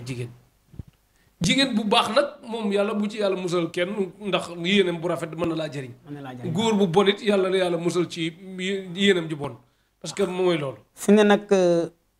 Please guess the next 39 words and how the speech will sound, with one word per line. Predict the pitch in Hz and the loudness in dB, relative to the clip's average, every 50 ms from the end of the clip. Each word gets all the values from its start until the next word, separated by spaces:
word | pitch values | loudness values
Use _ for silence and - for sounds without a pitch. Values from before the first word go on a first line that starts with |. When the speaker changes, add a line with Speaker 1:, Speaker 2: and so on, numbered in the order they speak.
| _ - | _ -8
Speaker 1:
Mhm. | 170 151 139 120 117 117 120 _ _ _ _ _ _ _ _ _ _ _ _ _ _ _ _ _ _ _ _ _ _ _ - | -8 -8 -8 -10 -14 -18 -20 _ _ _ _ _ _ _ _ _ _ _ _ _ _ _ _ _ _ _ _ _ _ _ -12
Speaker 2:
ci | - 180 | -6 2
réew | 165 160 190 196 196 | 4 6 6 6 6
mi | 190 185 | 4 4
toll. | 185 190 175 156 - - - - - - | 4 4 2 2 -2 -12 -20 -20 -12 -8
Speaker 1:
Waaw. | 147 143 117 104 107 _ _ _ _ _ _ _ _ _ _ _ _ _ _ _ _ _ _ _ _ _ _ _ _ _ _ _ _ _ _ _ _ _ _ _ _ _ _ _ _ _ _ _ _ _ _ _ _ _ _ _ _ _ _ - | -8 -8 -8 -10 -16 _ _ _ _ _ _ _ _ _ _ _ _ _ _ _ _ _ _ _ _ _ _ _ _ _ _ _ _ _ _ _ _ _ _ _ _ _ _ _ _ _ _ _ _ _ _ _ _ _ _ _ _ _ _ -6
Speaker 2:
Ah, | - - - _ - | -4 -4 -4 _ 2
nit | 160 165 190 | 4 6 8
ñi | 202 202 | 8 8
day | 180 185 190 208 180 | 6 6 4 4 4
jot | 175 156 | 2 2
na | 165 165 | 2 0
sëkk | 165 180 170 - | -2 -4 -6 -4
ñu | 175 156 | -4 -2
xoolaat | - 160 147 139 131 | 0 0 0 0 -4
seen | - 131 127 120 | -8 -12 -10 -10
bopp. | 123 127 _ _ _ _ _ _ - 175 | -10 -12 _ _ _ _ _ _ -10 -10
Speaker 1:
Mhm. | 165 151 123 120 - - | -8 -8 -10 -14 -20 -16
Speaker 2:
Ndax | - - | -6 0
Yàlla | 147 151 147 147 | 2 2 2 2
sëkkut | 139 - 175 143 - - 143 | 0 -2 -4 -2 0 2 6
nit. | 143 147 147 - _ - - _ _ _ _ _ _ - | 6 6 4 4 _ -20 -20 _ _ _ _ _ _ -16
Speaker 1:
Waaw. | 135 120 - - _ _ _ _ _ _ _ _ _ _ _ _ _ _ _ | -16 -16 -16 -20 _ _ _ _ _ _ _ _ _ _ _ _ _ _ _
Speaker 2:
Ndax | - - 165 | 0 4 4
yow | 180 180 | 4 4
fi | 180 | 4
ne | 190 180 | 2 0
li | 175 175 | 2 2
nga | 185 190 | 0 0
xam | 185 196 180 | 0 -2 -2
ne | 175 170 | -2 2
doomu | 165 170 170 | 2 2 2
aadama | 165 160 156 160 | 2 -4 -2 -4
yi | 143 139 | -6 -6
dañ | 143 | -6
koy | 143 131 | -10 -10
def | 135 127 | -10 -12
sax. | - - - _ _ _ _ _ _ _ - | -16 -20 -20 _ _ _ _ _ _ _ -16
Speaker 1:
Mhm. | 160 147 | -14 -14